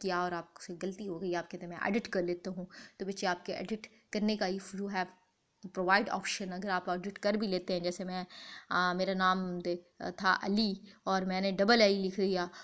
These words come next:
उसके बाद ओ सॉरी, so sad, मैं ये ऐसा करती हूँ कि इसे वन आई को कट कर देती हूँ। तो बच्चे जब मैंने पहली दफ़ा डबल आई लिख लिया, that's will be detect-, detected, second editing not be detected। So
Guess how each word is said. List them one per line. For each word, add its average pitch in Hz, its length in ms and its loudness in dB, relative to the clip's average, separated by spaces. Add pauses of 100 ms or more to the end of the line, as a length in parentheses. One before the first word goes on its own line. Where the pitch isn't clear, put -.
(140)
उसके 196 220 0
बाद 185 180 0
ओ 196 300 0
सॉरी, 185 560 -4
so 190 200 -8
sad, 180 340 -2 (440)
मैं 190 200 2
ये 185 160 4
ऐसा 185 200 -2
करती 185 280 -6
हूँ 190 100 -4
कि 185 80 -2
इसे 180 400 -2
वन 185 240 0
आई 185 160 -2
को 185 140 -10
कट 208 220 -8
कर - 120 -12
देती 185 360 -10
हूँ। 190 100 -10
तो 202 80 -12
बच्चे 196 480 -8
जब 196 140 -6
मैंने 190 200 -4
पहली 190 340 0
दफ़ा 240 240 -2
डबल 190 260 -2
आई 185 140 2
लिख 190 220 -4
लिया, 185 200 -2 (420)
that's 220 300 6
will 202 140 -4
be 196 120 -6
detect-, - 380 -8
detected, 190 400 -4 (300)
second 247 760 4
editing 196 440 -2 (460)
not 185 320 2
be 185 120 -4
detected। - 580 -8 (640)
So 208 220 0